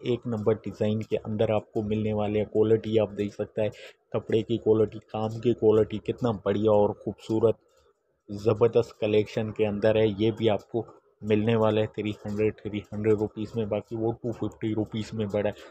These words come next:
बढ़िया से शॉपिंग करें आप लोग, बढ़िया से डिज़ाइन के अंदर है, एक नंबर डिज़ाइन के अंदर है। ब्लू कलर है,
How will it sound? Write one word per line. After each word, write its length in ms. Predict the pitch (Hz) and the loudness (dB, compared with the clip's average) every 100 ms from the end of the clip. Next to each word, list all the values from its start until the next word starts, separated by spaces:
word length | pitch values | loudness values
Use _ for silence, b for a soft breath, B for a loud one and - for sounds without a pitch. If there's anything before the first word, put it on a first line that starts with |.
| B - | B -2
बढ़िया 260 | 104 123 | 2 4
से 140 | 120 117 | 4 2
शॉपिंग 380 | 120 110 123 113 | 2 0 -2 0
करें 280 | 120 117 113 | 0 0 -2
आप 220 | 110 120 | -2 -2
लोग, 140 | 117 - _ - | -4 -4 _ -6
बढ़िया 240 | 104 120 | 0 2
से 160 | - 110 | 2 0
डिज़ाइन 460 | 104 104 110 113 110 | 0 -2 0 0 0
के 120 | 113 | 0
अंदर 280 | 110 110 110 | 2 0 -2
है, 60 | 104 | 0
एक 220 | 120 123 | -2 0
नंबर 300 | 117 110 107 | 0 2 2
डिज़ाइन 400 | 107 101 107 110 | 0 0 0 0
के 100 | 113 | 0
अंदर 260 | 107 107 110 | 0 2 0
है। 60 | 107 B B B | -2 B B B
ब्लू 240 | 107 110 110 123 | -2 -2 0 2
कलर 280 | 110 113 | 2 2
है, 80 | 110 | -2